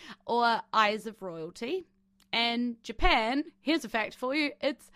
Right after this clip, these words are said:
Subaru, which means gathered together. And that is,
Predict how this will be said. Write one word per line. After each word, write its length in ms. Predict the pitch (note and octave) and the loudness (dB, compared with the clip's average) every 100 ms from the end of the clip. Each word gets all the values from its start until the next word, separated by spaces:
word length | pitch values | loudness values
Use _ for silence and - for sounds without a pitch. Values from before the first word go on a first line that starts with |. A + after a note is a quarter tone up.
| - _ | -20 _
Subaru, 720 | - - G4 - B2 G3 F#3+ F#3 _ - - _ | -20 -2 0 2 2 0 -6 -12 _ -20 -20 _
which 260 | C#4+ C4 - | -6 -4 0
means 520 | C#4+ D4+ D4 D4 - _ _ | 2 4 2 -2 -10 _ _
gathered 380 | A3+ G#3+ G#3+ G#3 | -2 -2 -4 -8
together. 500 | B3 A3 D3+ G2+ - _ _ _ _ _ _ | -8 -8 -8 -10 -12 _ _ _ _ _ _
And 440 | G#3+ G#3+ G#3+ G#3 F#3+ - | 2 4 4 0 -4 2
that 200 | C#4+ D#4 | 2 2
is, 320 | D#4+ C#4 | -4 -10